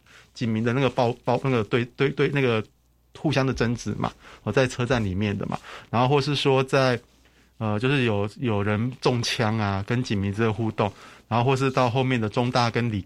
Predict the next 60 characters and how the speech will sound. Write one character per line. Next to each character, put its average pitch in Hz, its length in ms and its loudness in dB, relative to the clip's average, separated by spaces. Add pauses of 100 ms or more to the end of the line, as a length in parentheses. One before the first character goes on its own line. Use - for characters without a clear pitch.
(140)
理-， 107 240 -4
理 107 180 -4
大、 110 300 0
理 104 80 -4
工 110 140 0
大 113 180 2
学 - 240 -2 (340)
的 117 120 -2
这 143 140 4
一 143 40 2
些， 143 340 0 (120)
这 151 100 -2
些， 147 220 2
这 143 160 0
些， 147 60 2
这 143 120 0
部 139 140 -4
分， 127 240 -2
他 - 160 -2
就 165 80 0 (320)
在 170 100 2
里 123 60 2
面 139 120 0
花 151 240 0
比 110 80 -2
较 131 120 0
多 127 240 -2
的 117 60 0
篇 113 280 -4
幅。 131 180 -8 (300)
可 143 100 2
是 151 60 -2
像 185 220 2
你 117 100 0
真 156 240 -2
的 151 60 2
摊 156 260 -2
开 147 240 2
整 110 320 -2
个， 110 260 2 (480)
整 117 120 0
个 120 100 2
时-， - 300 -4
时 - 240 -4
代 151 140 4
革 123 220 0
命 135 240 0
的 120 140 0
过 127 220 -2
程， 113 180 -4
它 123 120 0
是， 147 160 -2 (480)
它 156 80 -6
是 - 120 -4
很 104 360 -2
长 107 240 -2
的 110 100 2
五 104 80 0
个 101 180 -2
月， 110 240 0